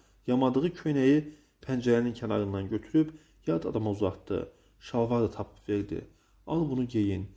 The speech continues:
Əynində heç köynəyin də yoxdur. İstədiyin yerdə yata bilərsən. İstəsən tavan arasında, istəsən sobanın üstündə." Adam qaftanı çıxartdı, köynəklə şalvarı geyinib tavan arasında uzandı.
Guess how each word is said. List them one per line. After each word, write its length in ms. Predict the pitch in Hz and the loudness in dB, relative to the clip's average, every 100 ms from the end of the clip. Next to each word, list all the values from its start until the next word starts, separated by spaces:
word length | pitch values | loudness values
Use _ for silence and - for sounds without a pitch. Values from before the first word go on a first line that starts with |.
| _ _ - | _ _ -2
Əynində 360 | 123 127 123 123 | 0 2 2 2
heç 160 | 170 - | 0 -2
köynəyin 360 | 156 151 147 156 | -2 0 0 0
də 60 | 143 | 2
yoxdur. 440 | 135 - - 87 - _ _ - | 0 -2 -6 -8 -8 _ _ -16
İstədiyin 560 | - - 117 113 120 120 | -10 -2 0 2 0 0
yerdə 180 | 110 104 | 0 2
yata 240 | 101 - | -2 -2
bilərsən. 520 | 107 110 101 101 - - - _ _ - | -4 0 0 0 -6 -8 -14 _ _ -12
İstəsən 440 | - 104 107 98 | -4 -2 -2 -2
tavan 220 | 101 107 | 0 0
arasında, 800 | 147 139 135 - 123 117 110 113 - _ _ - | 2 0 0 -4 0 2 2 -2 -10 _ _ -18
istəsən 560 | - 95 - 110 110 123 - | -6 -4 -4 -4 -4 -6 -10
sobanın 400 | - 101 101 98 | -6 -2 -2 -2
üstündə." 520 | 95 - 92 87 85 - _ _ _ _ | -8 -12 -8 -6 -6 -8 _ _ _ _
Adam 400 | 107 117 120 139 - _ _ | -8 -4 -4 -6 -14 _ _
qaftanı 420 | - 98 - 82 90 | -10 -8 -8 -8 -10
çıxartdı, 680 | - 120 117 - 139 73 - - _ _ | -8 -8 -8 -4 -2 -2 -6 -20 _ _
köynəklə 460 | 123 135 165 165 | -2 0 0 -4
şalvarı 440 | - 120 113 107 101 | -4 -2 0 2 0
geyinib 500 | 101 107 117 147 156 - _ _ | 2 2 4 0 0 -8 _ _
tavan 260 | - 123 160 | -10 -6 -2
arasında 520 | 156 139 - 113 110 | -2 -4 -6 -4 -2
uzandı. 600 | 104 101 82 82 82 82 | -2 -2 -4 -4 -8 -8